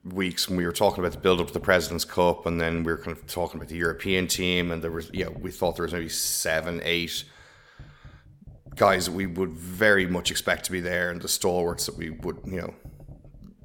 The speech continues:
be surprising for them to miss. But those guys that we were saying who are, are looking to make that step up in the last few weeks, you've seen McIntyre,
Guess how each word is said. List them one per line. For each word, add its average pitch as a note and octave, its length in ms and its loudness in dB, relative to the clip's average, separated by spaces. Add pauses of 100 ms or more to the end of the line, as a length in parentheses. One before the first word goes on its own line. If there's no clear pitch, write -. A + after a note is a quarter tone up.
(160)
be G2+ 120 -4
surprising G2+ 600 6
for F2 160 -6
them F2 160 0
to - 100 -6
miss. G2 460 0 (640)
But A2+ 140 -4
those B2+ 220 6
guys A#2+ 320 4
that - 80 -4
we G2+ 80 -2
were F#2+ 80 0
saying F#2+ 580 0 (340)
who G2+ 360 -2
are, E2+ 200 -6
are G2 60 2
looking G2 280 -2
to F2+ 80 -2
make F#2 160 0
that E2 180 -2
step - 380 -2
up G#2 180 0
in F#2 80 -4
the F2+ 60 -4
last F2+ 240 -6
few F#2 120 -4
weeks, F2 200 -6
you've F#2 140 -6
seen F2 320 -2
McIntyre, G#2+ 680 -2